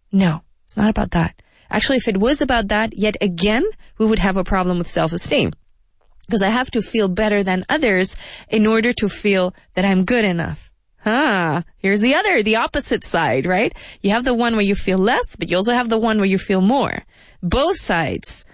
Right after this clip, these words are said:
are unhealthy relationships with our self-esteem. But if I know my worth, I protect my worth, I take care of myself, I love myself,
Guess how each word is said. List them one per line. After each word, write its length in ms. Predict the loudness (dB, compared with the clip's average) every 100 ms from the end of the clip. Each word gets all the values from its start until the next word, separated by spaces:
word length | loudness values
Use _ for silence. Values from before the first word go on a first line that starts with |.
| _ -2
are 320 | 0 0 -2 _ _ _ _ _
unhealthy 1040 | 0 0 0 0 0 0 0 -2 -4 -6 -12 -4
relationships 720 | 0 0 0 0 -2 -2 -2
with 120 | -2
our 100 | -2
self-esteem. 640 | -2 -2 -2 -4 -2 -4 -6 -12 _ _ _ _ -8
But 100 | -2
if 60 |
I 80 | 0
know 160 | 2 2
my 180 | 0
worth, 280 | 0 0 -2 -8 -20 _ -10
I 60 | -6
protect 360 | -2 -2 -2
my 140 | 0 0
worth, 260 | 0 -2
I 60 | -4
take 180 | -4 -2
care 120 | -2
of 80 | -2
myself, 360 | -2 0 0
I 60 | 2
love 220 | 2 0
myself, 420 | -2 -2 -4 -8